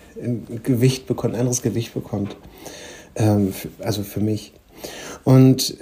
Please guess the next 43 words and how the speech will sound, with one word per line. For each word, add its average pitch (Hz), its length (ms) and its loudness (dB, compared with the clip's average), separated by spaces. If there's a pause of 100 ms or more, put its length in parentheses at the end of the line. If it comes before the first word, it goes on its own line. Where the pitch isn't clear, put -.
(180)
ich 117 180 0
wohne 170 220 8
allein, 101 480 0
ja, 120 180 -4
und 107 120 -4
ich 107 160 -8
wohne - 180 -2
auch 113 80 -6
seit, 110 480 -6
äh, - 800 -10
einigen 120 280 2
Jahren 120 360 4
allein 117 340 4
und 117 200 2
bin, 120 340 4
bin 123 160 4
sehr 127 120 6
froh 143 200 4
drum. 101 200 2
Ich 101 140 -6
hab 120 80 2
früher 131 380 2
immer 127 180 0
in 123 60 -2
Beziehungen 139 420 2
gelebt, 120 380 0
ich 110 120 -6
hab, 110 300 -6
äh, 107 160 -4 (540)
mit 113 200 -4
zwei 110 240 2
Beziehungen 110 600 -2 (360)
zusammengelebt. 120 920 6
Äh, 113 180 0
mit, 110 340 -4
mit 110 180 -8
einem 117 600 2
meiner 113 180 0
Partner 110 460 -6
hab 104 100 -10
ich - 240 -12
wirklich - 280 -10
eine, 107 240 -6